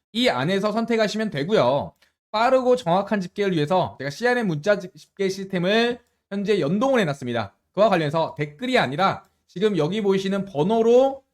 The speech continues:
지금 문자로 번호만 적어서 보내주시면 됩니다.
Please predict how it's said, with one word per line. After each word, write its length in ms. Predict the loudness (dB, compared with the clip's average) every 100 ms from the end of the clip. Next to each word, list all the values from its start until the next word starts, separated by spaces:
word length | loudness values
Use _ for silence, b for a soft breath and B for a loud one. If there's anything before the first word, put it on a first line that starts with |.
| _
지금 260 | -6 -4
문자로 800 | -2 -4 -2 2 2 2 -2 -6 -12 _ _
번호만 480 | 0 2 2 2 2
적어서 520 | 0 2 2 4 4
보내주시면 580 | 2 0 0 -2 -4 -6
됩니다. 600 | -4 -2 -2 -2 -6 -12